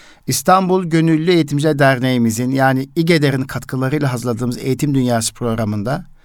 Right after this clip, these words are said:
bazen misafirlerimizle birlikte bir sunuş yaptığımızı biliyorsunuz. Bazen de tek başına eğitimle ilgili konuları ve gündemi değerlendirdiğimizi biliyorsunuz.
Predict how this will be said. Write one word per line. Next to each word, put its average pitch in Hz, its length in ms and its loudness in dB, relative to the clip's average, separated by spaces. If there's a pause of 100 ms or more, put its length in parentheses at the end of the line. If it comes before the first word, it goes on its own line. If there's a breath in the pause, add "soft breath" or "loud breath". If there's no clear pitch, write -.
(380 soft breath)
bazen 151 300 2
misafirlerimizle 156 840 0
birlikte 131 440 -2
bir 135 120 2
sunuş 139 340 -2
yaptığımızı 120 580 -2
biliyorsunuz. 117 640 -2 (400 soft breath)
Bazen 151 340 2
de 147 100 -2
tek 147 240 -4
başına 131 320 -2
eğitimle 143 440 0
ilgili 123 240 -4
konuları 135 640 0 (200)
ve 139 60 0
gündemi 147 520 2
değerlendirdiğimizi 131 800 0
biliyorsunuz. 120 640 -4